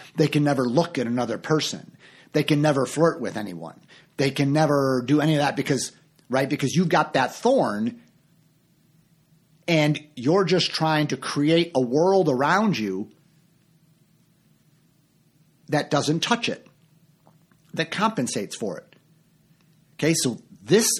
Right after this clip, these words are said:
is huge for you to see that whatever your not okay feeling is, and it's really helpful, and I do this in the book, I help you discover what it is.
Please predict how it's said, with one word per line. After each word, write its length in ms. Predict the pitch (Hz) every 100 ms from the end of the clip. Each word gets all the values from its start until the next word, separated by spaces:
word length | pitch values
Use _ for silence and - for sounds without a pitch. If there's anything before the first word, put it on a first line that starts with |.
| -
is 360 | 160 151 - -
huge 520 | 208 113 - - - _ _ _ _ _ _ _ _ _ _ _ _ _ _ _ _
for 200 | - 147
you 260 | 135 202 226
to 80 |
see 540 | 220 - 165 80 60 - _ _ _ _ _ _ _ _ _ _
that 200 | 139 143
whatever 640 | 135 156 175 214 226 226
your 320 | 185 185 180
not 300 | 160 165 160
okay 380 | 151 143 - 139
feeling 420 | - 147 131 120
is, 200 | 127 95
and 120 | 123 143
it's 160 | 127
really 380 | 127 147 208 233
helpful, 640 | 180 220 180 - 87 - - _ _ _ _ _ _ _ _ 120
and 100 | 123
I 60 |
do 160 | 120 170
this 200 | 139 131
in 100 | 107
the 60 |
book, 240 | 101 120 -
I 80 | 101
help 200 | 135 117
you 80 |
discover 420 | 101 101 131 110 98
what 200 | 98 90
it 100 | 104
is. 320 | 95 -